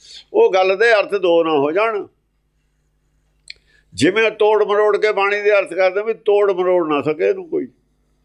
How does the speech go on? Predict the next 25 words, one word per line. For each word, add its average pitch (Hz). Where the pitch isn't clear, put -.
ਅਰਥਾਂ -
ਦੇ 220
ਅਨਰਥ 170
ਨਾ 165
ਕਰ 165
ਸਕੇ। 151
ਅਨਰਥ 208
ਕਰਨ 170
ਤੋਂ 208
ਸਾਵਧਾਨ 180
ਹੋ 185
ਕੇ 165
ਗੱਲ 156
ਕਰ 123
ਰਿਹਾ। 78
ਉਹਨੂੰ 214
ਪਤਾ 220
ਅਨਰਥ 214
ਕਰਦੇ 180
ਰਹੇ 196
ਨੇ 190
ਔਰ 175
ਅਨਰਥ 156
ਕਰਦੇ 147
ਰਹਿਣਗੇ। 131